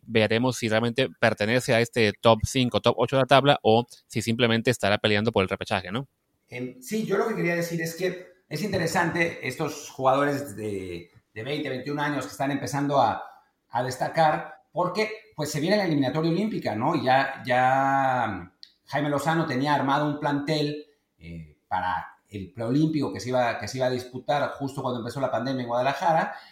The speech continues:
Speaker 2: eh, y ahora, pues, hay jugadores jóvenes que vienen empujando fuerte y que quizás lo hagan, eh, volver a, a evaluarlo, ¿no? Eh, hablaba ya,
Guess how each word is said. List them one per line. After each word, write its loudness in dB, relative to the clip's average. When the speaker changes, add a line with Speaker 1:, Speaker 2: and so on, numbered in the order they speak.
Speaker 2:
eh, -6
y -4
ahora, 4
pues, -6
hay 2
jugadores 2
jóvenes -2
que -4
vienen 0
empujando -4
fuerte -2
y -8
que -10
quizás -2
lo 2
hagan, 2
eh, -10
volver -4
a, 2
a 4
evaluarlo, 2
¿no? 2
Eh, -6
hablaba 4
ya, 2